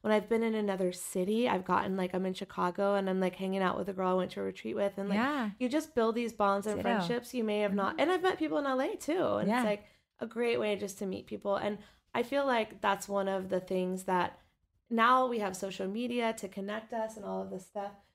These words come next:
Speaker 1: This is another way to really connect with people on a one-on-one basis.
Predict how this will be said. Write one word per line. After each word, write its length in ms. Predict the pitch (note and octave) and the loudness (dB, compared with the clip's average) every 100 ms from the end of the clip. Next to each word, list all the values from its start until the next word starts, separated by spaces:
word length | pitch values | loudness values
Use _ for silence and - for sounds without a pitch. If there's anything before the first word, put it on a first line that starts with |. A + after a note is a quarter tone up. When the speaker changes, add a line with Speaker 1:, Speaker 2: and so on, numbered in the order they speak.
| _ - | _ -2
Speaker 1:
This 220 | A#3 A#3+ | 0 4
is 140 | B3+ | 2
another 360 | A#3+ A3 G3+ G3+ | 4 2 4 4
way 360 | G3 F#3 F#3 G3+ | 4 2 2 0
to 100 | G3+ | -6
really 320 | G3 G3+ G3+ | -2 0 0
connect 340 | G#3 F#3+ F3+ - | 0 -2 -2 -2
with 160 | F3+ | -6
people 500 | - F#3 - F#3+ F#3 - | -4 -4 -2 0 0 0
on 120 | F#3 | 0
a 80 | F3+ | 2
one-on-one 520 | F#3 F3 F3 F#3 F#3+ | 2 2 2 0 -2
basis. 640 | G3+ G3+ - - - - | -2 -4 -6 -10 -10 -14